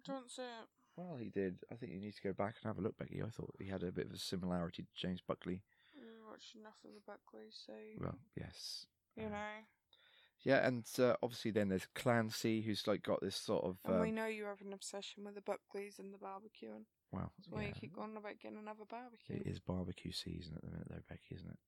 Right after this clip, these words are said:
Speaker 1: Yeah, I know, but I still say a pizza oven.
Speaker 2: Mm, yes.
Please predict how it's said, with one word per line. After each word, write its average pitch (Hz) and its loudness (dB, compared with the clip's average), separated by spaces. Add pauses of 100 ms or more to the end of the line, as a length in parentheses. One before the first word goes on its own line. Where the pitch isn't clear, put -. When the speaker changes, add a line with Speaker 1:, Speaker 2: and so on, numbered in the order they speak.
(120)
Speaker 1:
Yeah, 220 -10
I 214 -12
know, 214 -10
but 214 -6
I 214 -6
still 220 -8
say 214 -10
a 202 -12
pizza 214 -14
oven. 208 -10 (420)
Speaker 2:
Mm, 98 0 (180)
yes. 85 -8